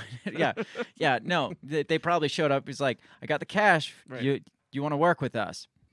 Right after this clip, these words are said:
Speaker 1: It says the existing public records on patcom are re-, relatively sparse. They include a few sworn declarations and a long-running foia lawsuit, as well as an initial set of redacted documents obtained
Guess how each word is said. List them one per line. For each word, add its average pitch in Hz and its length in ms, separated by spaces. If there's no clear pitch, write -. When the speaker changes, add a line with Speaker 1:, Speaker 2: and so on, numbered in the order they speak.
Speaker 1:
It - 60
says 185 180
the 196 100
existing 208 460
public 190 360
records 175 360
on 135 100
patcom 170 560
are 135 120
re-, 165 260
relatively 190 540
sparse. 127 500
They 180 180
include 208 320
a 156 80
few 233 320
sworn 208 420
declarations 160 960
and 160 100
a 165 60
long-running 180 720
foia 170 480
lawsuit, 160 560
as 147 200
well 196 180
as 160 160
an 147 100
initial 180 440
set 175 300
of 139 160
redacted 151 560
documents 147 480
obtained 156 500